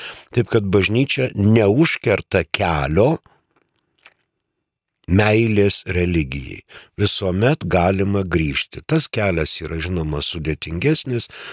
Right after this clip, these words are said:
bet įmanomas. Ačiū. Taigi, tūkstantis trys šimtai keturiasdešimt antrasis yra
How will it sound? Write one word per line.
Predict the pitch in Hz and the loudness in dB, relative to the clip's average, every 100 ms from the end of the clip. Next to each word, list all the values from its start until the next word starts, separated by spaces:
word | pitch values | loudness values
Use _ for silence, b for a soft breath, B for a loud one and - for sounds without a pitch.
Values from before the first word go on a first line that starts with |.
| B | B
bet | - 110 139 - B B | -2 2 2 -2 B B
įmanomas. | 95 104 139 127 78 78 82 82 78 78 73 69 65 - - - _ _ B B B | 2 4 4 4 2 0 0 0 0 0 -2 -4 -8 -10 -12 -14 _ _ B B B
Ačiū. | - 196 - - 67 - B B B B B B B B B - | 0 0 0 -4 -10 -12 B B B B B B B B B 0
Taigi, | 127 123 | 2 2
tūkstantis | 127 151 147 - 123 117 110 | 2 2 0 0 0 0 -4
trys | - 104 98 | -2 -2 -2
šimtai | - 101 135 143 | -2 0 0 2
keturiasdešimt | 120 113 113 104 92 104 95 - 95 85 | 0 0 0 -2 0 2 2 0 0 0
antrasis | 85 82 139 143 127 117 - | 0 2 0 0 -4 -6 -6
yra | - 85 80 90 107 | -10 -6 -2 0 0